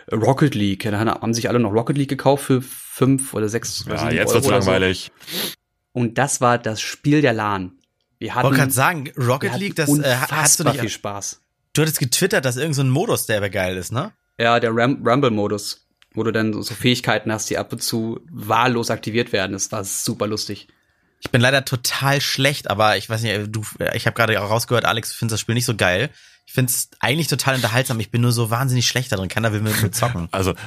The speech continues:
Speaker 2: aufgrund von vergangener Erfahrung, auch mit Jens zusammen, man kann das Spiel, glaub ich, schon eine Stunde spielen, aber dann <laughs> reicht's
Speaker 3: Ja
Speaker 2: auch
Speaker 3: gut, dann
Speaker 2: irgendwann.
Speaker 3: reicht's wahrscheinlich, ne?
Speaker 1: Wir haben, wir haben wirklich, ich hatte, wir haben das irgendwie von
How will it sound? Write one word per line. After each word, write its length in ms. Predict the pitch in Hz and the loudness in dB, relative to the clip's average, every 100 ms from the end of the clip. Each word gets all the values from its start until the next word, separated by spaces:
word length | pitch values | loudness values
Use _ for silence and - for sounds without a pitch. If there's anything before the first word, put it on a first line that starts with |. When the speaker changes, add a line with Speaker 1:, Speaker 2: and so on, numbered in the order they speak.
| - | -6
Speaker 2:
aufgrund 380 | 104 92 131 123 | -2 0 0 2
von 160 | 113 98 | 0 0
vergangener 360 | 98 101 104 | 2 2 2
Erfahrung, 460 | 90 - 92 98 101 | 2 2 2 4 4
auch 100 | 95 | 4
mit 140 | 95 | 4
Jens 240 | 80 104 - | 2 0 0
zusammen, 260 | 90 95 | 0 0
man 80 | 90 | 0
kann 200 | 85 117 | 0 0
das 100 | 135 | 2
Spiel, 280 | - 110 113 | 0 2 2
glaub 200 | 104 98 | 2 2
ich, 100 | 127 | 2
schon 140 | - 117 | 2 2
eine 100 | 113 | 2
Stunde 300 | - 107 95 | 0 0 0
spielen, 420 | - 98 110 104 | 0 0 2 2
aber 160 | 90 | 0
dann 240 | 87 90 101 | 0 2 2
<laughs> 480 | 90 - - - 98 110 120 87 90 85 82 85 87 | 2 -2 -12 -10 -8 -6 -4 -2 -2 0 0 0 -2
reicht's 220 | 92 - | -2 0
Speaker 3:
Ja 40 | 107 | 2
Speaker 2:
auch 40 | |
Speaker 3:
gut, 120 | 78 | 4
dann 60 | 107 | 2
Speaker 2:
irgendwann. 20 | 87 | 2
Speaker 3:
reicht's 240 | 87 - | -2 -2
wahrscheinlich, 360 | 90 87 82 85 | -6 -4 -4 -4
ne? 120 | 117 - - - | -6 -8 -12 -4
Speaker 1:
Wir 180 | 120 | 2
haben, 200 | 131 135 | 2 2
wir 100 | 127 | 2
haben 160 | 123 123 | 0 2
wirklich, 380 | 139 135 123 - | 0 0 0 -4
ich 120 | 127 | -4
hatte, 640 | 127 131 123 120 - 113 113 | 0 2 2 0 -6 -10 -2
wir 100 | 123 | 0
haben 120 | 123 | 0
das 100 | 127 | 0
irgendwie 180 | 131 123 | -2 -2
von 640 | - 113 110 104 95 | 0 0 0 -2 -4